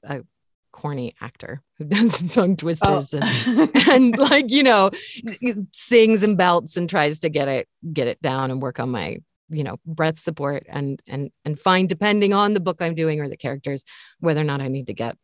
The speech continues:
Speaker 1: real growly or, 'cause I've got a sort of mid-range voice. So
Speaker 2: Mm-hmm.
Speaker 1: especially if there are characters that are higher, I definitely have to warm up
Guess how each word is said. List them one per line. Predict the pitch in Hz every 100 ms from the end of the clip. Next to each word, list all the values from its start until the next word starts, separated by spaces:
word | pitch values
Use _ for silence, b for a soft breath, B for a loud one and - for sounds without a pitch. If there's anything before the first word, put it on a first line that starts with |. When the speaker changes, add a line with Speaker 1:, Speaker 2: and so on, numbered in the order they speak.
| _ _ 160
Speaker 1:
real | 156 143
growly | 147 143 143 151 139
or, | - 143
'cause | - 190
I've | 202 196
got | 226
a | 226
sort | 196 190
of | 160
mid-range | 147 160 165 160 175 185 180 160
voice. | 170 220 247 - B B 214
So |
Speaker 2:
Mm-hmm. | 190 170
Speaker 1:
especially | 180 156 156 156
if | 156
there | 147
are | 135
characters | - 151 - 147 -
that | 131 -
are | 143 143 - _
higher, | - 165 190 190
I | 165
definitely | 151 - 131 131
have | 139 -
to | 143
warm | 143 143
up | 92